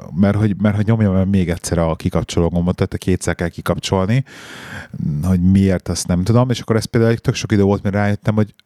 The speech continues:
m-, tehát megállítom az autót, ugye még nyomom a kuplungot meg a féket, mert hát amikor megállítom, akkor még nyomom, és te elengeded a kuplungot meg a féket, miután megállt a motor, és megnyomod még egyszer a kikapcsoló gombot, na és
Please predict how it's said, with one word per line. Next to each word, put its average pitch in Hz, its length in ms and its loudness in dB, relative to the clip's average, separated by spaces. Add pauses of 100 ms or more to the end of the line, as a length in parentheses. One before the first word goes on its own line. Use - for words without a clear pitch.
(120)
m-, 107 280 0 (300)
tehát 104 280 0
megállítom 123 400 0
az 90 100 -2
autót, 90 600 0 (540)
ugye 110 160 4
még 107 120 0
nyomom 117 260 4
a 101 60 2
kuplungot 95 480 -4
meg 90 120 -6
a 87 60 -2
féket, 90 400 -2
mert 85 180 -6
hát 80 200 -12
amikor 82 380 -4
megállítom, 82 420 0
akkor 82 240 -4
még 80 260 0
nyomom, 87 420 2 (680)
és - 140 -4
te 101 140 0
elengeded 135 460 2
a 92 60 0
kuplungot 92 480 -2
meg 92 100 -2
a 87 80 0
féket, 87 400 -2
miután 90 220 -2
megállt 92 360 0
a 87 80 2
motor, 92 440 0 (300)
és - 160 -6
megnyomod 117 340 4
még 175 260 4
egyszer 110 220 0
a - 40 -12
kikapcsoló 107 480 2
gombot, 113 300 0
na 117 80 -12
és - 120 -12